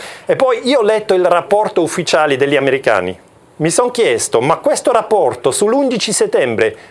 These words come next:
cosa dice sul crollo del sette?" È interessante, il rapporto, Commission Report, è di seicento pagine, quasi nessuno l'ha letto. Ehm,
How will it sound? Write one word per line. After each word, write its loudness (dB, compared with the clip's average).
cosa 2
dice -2
sul 0
crollo 2
del 0
sette?" -4
È 2
interessante, 0
il 0
rapporto, 0
Commission 0
Report, 0
è 0
di -4
seicento 0
pagine, 0
quasi 0
nessuno 0
l'ha 4
letto. 0
Ehm, 0